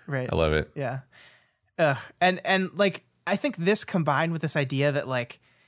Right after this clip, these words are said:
Speaker 1: you know, throughout this chapter, we've been noting that, um, we've been noting that Kenzie is suddenly kind of, like, winning against teacher in, in,
Speaker 2: Uh-huh.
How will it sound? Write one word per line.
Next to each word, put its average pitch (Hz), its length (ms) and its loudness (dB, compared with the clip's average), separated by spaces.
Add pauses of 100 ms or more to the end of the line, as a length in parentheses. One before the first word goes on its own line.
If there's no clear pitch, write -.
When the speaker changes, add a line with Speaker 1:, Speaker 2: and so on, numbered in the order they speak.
(240)
Speaker 1:
you 160 120 0
know, 131 360 2
throughout 190 300 2
this 143 100 -2
chapter, 170 440 2
we've 139 120 2
been 135 220 0
noting 143 380 2
that, 127 260 0 (360)
um, 117 500 -2 (1080)
we've 147 160 -4
been 139 140 0
noting 139 320 2
that 131 180 -2 (400)
Kenzie 180 380 0
is 127 320 -2
suddenly 180 420 0
kind 151 220 -2
of, 139 80 -4
like, 131 220 -2 (880)
winning 185 520 -2
against 175 320 -2
teacher 180 400 -6 (200)
in, 165 160 -2
in, 160 180 2
Speaker 2:
Uh-huh. 147 100 2